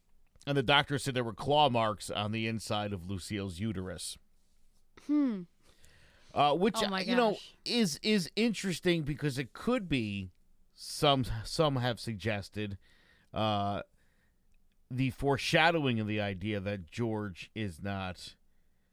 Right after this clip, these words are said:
Speaker 1: uh, uh, Buster's father.
Speaker 2: He is not the father. They need that clip at some point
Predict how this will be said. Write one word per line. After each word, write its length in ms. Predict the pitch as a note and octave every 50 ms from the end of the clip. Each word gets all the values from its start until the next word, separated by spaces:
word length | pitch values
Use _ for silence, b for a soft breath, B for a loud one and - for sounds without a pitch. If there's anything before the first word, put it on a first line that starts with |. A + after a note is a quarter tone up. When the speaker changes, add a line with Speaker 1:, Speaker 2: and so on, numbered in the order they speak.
| _ _ _
Speaker 1:
uh, 320 | - F#2+ G2 F#2+ F#2 F2 E2+ D#2+ - _ - - - - - B1 - - - - _ _ _ _ _
uh, 220 | - G2 G2 F#2+ F#2+
Buster's 500 | F#2 E2 A2 A2+ G#2+ - - - G2+ F#2+ -
father. 460 | - F#3+ F3+ A2 D#2+ C#2+ - - - - - - _ _ - _ _ b b b b b b b b b _ _
Speaker 2:
He 260 | - - D4 C#4+ B3+ A3+
is 180 | G#3+ G3 -
not 400 | A#3+ C#4 F4 G4 F#4 D#4+ - _
the 80 | - A#3+
father. 720 | - - - C#4 C#4 C4 A3+ G#3+ F#3+ F3+ F#3 E3+ E3+ E3+ F3 F3+ -
They 140 | - A3+ C4+
need 200 | D4 F4 E4+ A3
that 220 | G#3 F3+ F#3 G3 -
clip 420 | - - A#3 A#3 G#3+ G3 G3 - - - -
at 140 | G#3 F#3+ -
some 280 | - - G3 F#3 F#3 F3
point 520 | - - G#3 G3 F3+ F3 F3 E3 E3 -